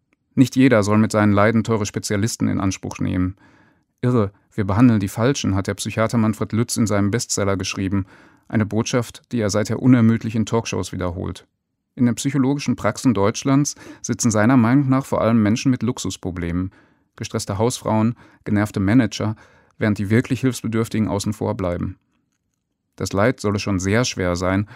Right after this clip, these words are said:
um damit zum Psychotherapeuten zu dürfen. Dem Rest empfahl Josef Hecken, Vorsitzender des Gremiums, das darüber bestimmt, welche Leistungen das Gesundheitssystem bezahlt, ganz einfach eine Flasche Bier. Und Gesundheitsminister Jens Spahn fand,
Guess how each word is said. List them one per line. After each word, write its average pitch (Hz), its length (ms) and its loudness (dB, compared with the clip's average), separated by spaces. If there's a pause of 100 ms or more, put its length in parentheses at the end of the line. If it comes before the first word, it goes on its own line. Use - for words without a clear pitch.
(260)
um 120 100 0
damit 104 240 0
zum - 140 -2
Psychotherapeuten 95 800 -4
zu 92 120 -14
dürfen. 90 480 -6 (420)
Dem 107 140 0
Rest 120 240 0
empfahl 117 320 0
Josef 110 320 -2
Hecken, 147 320 -2 (380)
Vorsitzender 120 600 0
des 101 140 -6
Gremiums, 135 520 2
das - 160 -6
darüber 104 280 -2
bestimmt, 113 480 -2
welche 107 200 -4
Leistungen 113 440 0
das 104 160 -2
Gesundheitssystem 127 760 -2
bezahlt, 127 480 0 (380)
ganz 113 220 -2
einfach 123 420 -2 (260)
eine 117 200 -2
Flasche - 240 -2
Bier. 110 340 -2 (640)
Und 113 140 0
Gesundheitsminister 113 760 2
Jens 98 220 0
Spahn 104 380 2
fand, 143 320 -2